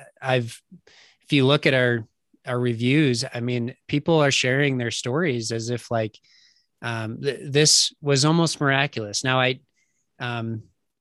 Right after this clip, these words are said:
I, I'm thrilled and it's very rewarding for me to be able to help someone through this process. Um, but I'm really just excited for them to share their, their,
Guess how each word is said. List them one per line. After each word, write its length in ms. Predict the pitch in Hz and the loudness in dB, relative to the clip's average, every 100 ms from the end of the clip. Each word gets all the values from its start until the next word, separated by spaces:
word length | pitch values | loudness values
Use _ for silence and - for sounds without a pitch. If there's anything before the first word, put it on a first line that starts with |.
| _ - | _ -8
I, 140 | 131 - _ _ - - - | -8 -10 _ _ -20 -12 -2
I'm 180 | 139 | 0
thrilled 440 | 127 - 170 180 160 | 0 2 4 6 4
and 120 | 135 | 2
it's 160 | 120 - | 2 0
very 400 | 135 147 143 131 | 2 2 2 2
rewarding 760 | 127 123 113 117 135 143 143 | 2 0 0 -2 0 0 -2
for 180 | - 127 | -4 -4
me 280 | 123 127 120 - | -2 -4 -4 -6
to 140 | 123 | -8
be 180 | 110 123 | -4 -2
able 160 | 117 | -2
to 40 | 117 | -4
help 240 | - 120 | -4 -4
someone 320 | - 147 147 | -2 0 0
through 160 | 135 147 | -2 -2
this 140 | 147 | -2
process. 600 | - 131 135 - 160 - - _ _ _ _ _ _ - | -2 -4 -2 -4 -4 -6 -10 _ _ _ _ _ _ -10
Um, 400 | 120 113 113 107 _ _ | -6 -6 -6 -10 _ _
but 80 | 143 | 0
I'm 120 | 147 | 4
really 200 | 151 185 | 4 4
just 240 | 190 180 160 | 4 2 0
excited 420 | 135 131 135 135 | 0 0 0 0
for 80 | 139 | -2
them 180 | 131 123 | -2 -2
to 60 | |
share 280 | 117 - 131 | -2 -2 -2
their, 280 | 123 117 113 127 | -2 -4 -6 -8
their, 240 | 120 113 | -4 -4